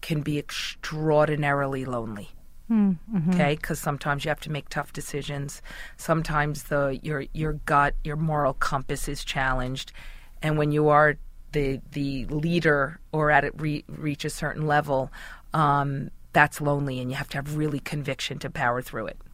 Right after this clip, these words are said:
Speaker 2: Yeah.
Speaker 1: That's one. Number two, and it's one of the biggest things I'm proud of at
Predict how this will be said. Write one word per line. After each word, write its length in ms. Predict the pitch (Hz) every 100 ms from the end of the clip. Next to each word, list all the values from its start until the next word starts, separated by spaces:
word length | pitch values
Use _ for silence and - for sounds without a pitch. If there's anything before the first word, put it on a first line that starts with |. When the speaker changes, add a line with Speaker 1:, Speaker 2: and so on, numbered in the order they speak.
| -
Speaker 2:
Yeah. 260 | 233 214
Speaker 1:
That's 320 | 190 147 - 123
one. 220 | 92 - - - - - -
Number 280 | 170 165 160
two, 600 | - - 160 160 160 151
and 140 | - 147
it's 200 | 139 -
one 140 | 147
of 140 | 143 -
the 80 |
biggest 320 | 143 143 143 -
things 280 | 135 131
I'm 140 | 135 135
proud 320 | - 127 127
of 340 | 127 120 - - -
at 320 | 135 117